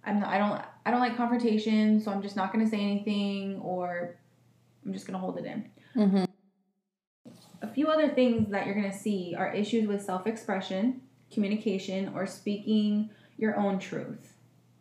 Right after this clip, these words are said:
Speaker 2: And other blockages in the throat chakra can also be caused by people telling us to be quiet, people telling
Speaker 1: Mm-hmm.
Speaker 2: us to shut up, um, or not being interested in the things that you have to say.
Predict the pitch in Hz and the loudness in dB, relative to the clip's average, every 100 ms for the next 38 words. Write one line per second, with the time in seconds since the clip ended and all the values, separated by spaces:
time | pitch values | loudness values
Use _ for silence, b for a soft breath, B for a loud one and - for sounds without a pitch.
0 | _ _ _ _ _ _ _ B B B | _ _ _ _ _ _ _ B B B
1 | 240 214 226 226 220 226 220 220 202 196 | 6 10 10 10 10 10 8 8 8 6
2 | 196 190 180 190 185 180 196 - 175 180 | 6 4 6 6 6 4 4 6 6 6
3 | 202 196 190 190 190 208 190 180 180 170 | 4 6 6 6 4 8 10 10 8 6
4 | - - - - 220 196 190 202 196 190 | 4 -16 -18 4 6 6 4 4 6 6
5 | 151 - 185 160 160 - 120 127 - 196 | 4 2 2 2 2 4 6 4 2 0
6 | 180 202 185 185 175 175 - 175 170 165 | 2 4 6 6 4 2 -2 2 6 8
7 | 170 - - - b b b b - 180 | 8 6 2 -12 b b b b 2 6
8 | 175 160 160 196 185 180 196 190 196 196 | 6 6 4 6 6 8 6 6 4 2
9 | 180 185 170 170 170 175 175 131 175 175 | 2 4 4 4 2 2 2 2 2 2
10 | - - 165 123 185 | 0 2 4 4 0